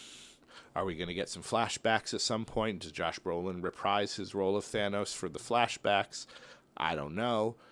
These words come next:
but interesting that Eros, you know, Star Fox, call him what you will,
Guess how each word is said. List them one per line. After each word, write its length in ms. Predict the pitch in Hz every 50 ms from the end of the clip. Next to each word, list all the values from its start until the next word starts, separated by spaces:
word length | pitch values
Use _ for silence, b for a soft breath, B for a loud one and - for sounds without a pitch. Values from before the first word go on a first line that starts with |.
| B B B B B _ _
but 320 | - 107 92 82 - - - _ _ _ - -
interesting 540 | 98 110 - - 95 - - 104 98 95 92
that 120 | 90 -
Eros, 600 | - 95 92 90 90 90 - - - - - - - _ _ _ _ _ _ _ _ _ _ _ _ _ _ _ _ _ _ _ _ _ -
you 120 | 82 90
know, 100 | 80 73
Star 320 | - - - - 101 95 92
Fox, 440 | - 104 98 95 92 - - - -
call 240 | - - 95 90
him 80 | 90 80
what 220 | 85 85 - -
you 60 | 104 107
will, 320 | 135 139 131 120 113